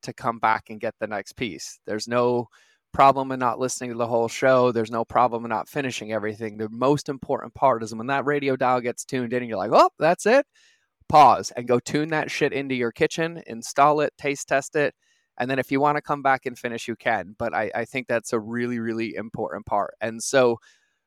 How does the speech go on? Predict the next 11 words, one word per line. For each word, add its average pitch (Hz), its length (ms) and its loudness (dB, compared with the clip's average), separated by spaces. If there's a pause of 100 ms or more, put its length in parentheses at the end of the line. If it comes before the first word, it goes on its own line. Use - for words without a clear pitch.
(320)
couple 165 300 2
other 156 180 4
quick 151 240 2
notes 127 280 2
before 123 280 2
I 120 80 6
talk - 260 2
about 120 260 2
today's 110 360 -2
incredible 107 380 -2
guest, 131 380 2